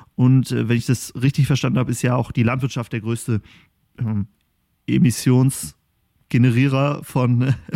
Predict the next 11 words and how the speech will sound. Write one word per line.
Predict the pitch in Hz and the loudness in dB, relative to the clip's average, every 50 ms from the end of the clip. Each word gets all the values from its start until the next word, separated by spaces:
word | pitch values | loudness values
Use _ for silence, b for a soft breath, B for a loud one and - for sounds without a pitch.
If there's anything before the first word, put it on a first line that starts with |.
| 131 - | -6 -6
<laughs> | - 196 240 247 233 196 156 - | -6 -6 -4 -2 0 0 0 0
äh, | 113 117 113 113 | 0 0 2 2
Lachgas | 110 110 123 147 - - - 135 135 135 147 - - | 2 2 0 -2 -4 -8 -10 -8 -8 -8 -8 -10 -12
in | - - 123 123 123 120 120 120 - - - | -10 -8 -4 -2 -2 -2 -2 -4 -6 -6 -4
Deutschland, | - 131 151 143 - - 143 147 156 - _ _ _ _ _ _ _ _ | -2 -2 -2 -2 -2 -2 -2 -2 -4 -4 _ _ _ _ _ _ _ _
mit | - - - - | -8 -6 -6 -6
Abstand | 139 - - - 143 127 127 - - | -6 -6 -4 -2 -2 -2 -4 -4 -6
der | 139 127 | -4 -2
größte. | 117 120 127 135 - - 131 127 B B B B B B - | 0 0 0 0 0 0 0 0 B B B B B B -4
Und | - 123 110 113 110 107 - - | 0 2 4 4 2 0 -2 -8
hier | - - - 131 127 135 135 123 | -6 -2 2 2 4 2 2 0